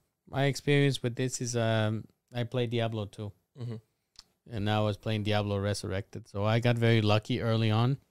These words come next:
Speaker 1: I found a rune that was really sought after.
Speaker 2: Mm-hmm.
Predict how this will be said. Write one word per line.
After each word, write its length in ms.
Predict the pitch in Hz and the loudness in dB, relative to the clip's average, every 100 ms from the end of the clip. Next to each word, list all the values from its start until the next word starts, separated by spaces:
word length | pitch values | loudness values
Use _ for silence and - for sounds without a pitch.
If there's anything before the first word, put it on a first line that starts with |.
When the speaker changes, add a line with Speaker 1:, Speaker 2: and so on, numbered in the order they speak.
| _ _ _ _ _ | _ _ _ _ _
Speaker 1:
I 100 | 113 | -6
found 340 | - 117 113 | 0 0 0
a 60 | 107 | -2
rune 360 | 101 110 113 110 | -2 0 0 -2
that 140 | 104 | -2
was 180 | 107 107 | -4 -6
really 280 | 104 107 110 | -4 -2 -2
sought 260 | - 104 104 | -4 -4 -2
after. 380 | 107 - 160 156 _ 143 | -2 -4 -8 -8 _ -20
Speaker 2:
Mm-hmm. 160 | 135 | -16